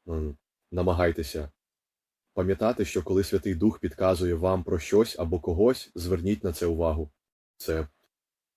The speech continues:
це знання, яке вам дає Святий Дух, тому що він знає, що це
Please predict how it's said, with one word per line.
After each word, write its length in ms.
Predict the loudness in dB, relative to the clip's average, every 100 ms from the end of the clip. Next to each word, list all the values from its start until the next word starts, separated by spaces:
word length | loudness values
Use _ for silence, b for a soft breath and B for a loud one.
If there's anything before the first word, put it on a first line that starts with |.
| _ _ _ _ _ 0
це 180 | 2
знання, 580 | 4 4 4 6 4 4
яке 320 | 0 0 2
вам 220 | 2 0 0
дає 240 | 0 0
Святий 340 | -2 -4 -4
Дух, 260 | 0 0 0
тому 180 | -4 -6
що 140 | -2
він 140 | -2 0
знає, 340 | 0 2 0
що 140 | -2
це 280 | -4 -4 -4